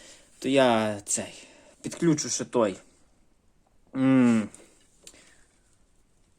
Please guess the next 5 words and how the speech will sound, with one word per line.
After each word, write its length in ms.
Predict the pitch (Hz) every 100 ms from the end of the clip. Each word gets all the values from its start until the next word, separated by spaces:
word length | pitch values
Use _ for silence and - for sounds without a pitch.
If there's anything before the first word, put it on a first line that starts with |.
| _ _ _ _
Ага, 320 | 123 127 110 - -
цей 220 | - 123
провод 360 | 117 131 120 113
буде 240 | 110 117
глушити. 640 | 117 107 110 - 156 156